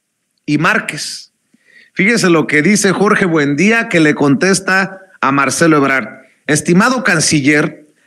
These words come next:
la encuesta nacional que publica hoy El Universal la realizó nuestra empresa Buendía y Márquez. No publicamos en el Estado de México. Nuestras encuestas privadas, sin embargo,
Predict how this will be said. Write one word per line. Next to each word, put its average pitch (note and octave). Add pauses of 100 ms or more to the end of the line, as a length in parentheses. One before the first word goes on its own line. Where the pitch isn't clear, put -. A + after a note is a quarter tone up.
(120)
la D3+
encuesta A#3
nacional G3+
que G#3+
publica F#3
hoy G3
El G3+
Universal D#3+
la G#3
realizó E3
nuestra F#3+
empresa F#3
Buendía D#3
y F3
Márquez. F3+ (420)
No G#3+
publicamos A3+
en F3
el D3
Estado D#3+
de C#3+
México. E3 (320)
Nuestras D#3
encuestas G3
privadas, E3+
sin C#3+
embargo, G3